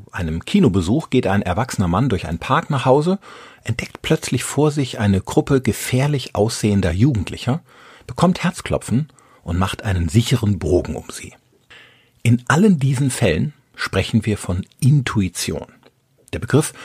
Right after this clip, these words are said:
kommt aus dem Lateinischen von intueri, was so viel heißt wie anschauen.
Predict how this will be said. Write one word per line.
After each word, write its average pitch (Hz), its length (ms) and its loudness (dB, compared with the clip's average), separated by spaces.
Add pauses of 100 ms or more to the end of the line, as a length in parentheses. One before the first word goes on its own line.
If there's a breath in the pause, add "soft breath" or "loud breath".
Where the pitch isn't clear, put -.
(140 loud breath)
kommt 110 180 2
aus - 120 -6
dem 82 100 -4
Lateinischen 107 560 -2
von - 300 -4
intueri, 131 800 2 (160)
was - 120 -14
so 90 120 -8
viel 85 200 -2
heißt 87 300 -4
wie 98 300 -4
anschauen. - 720 0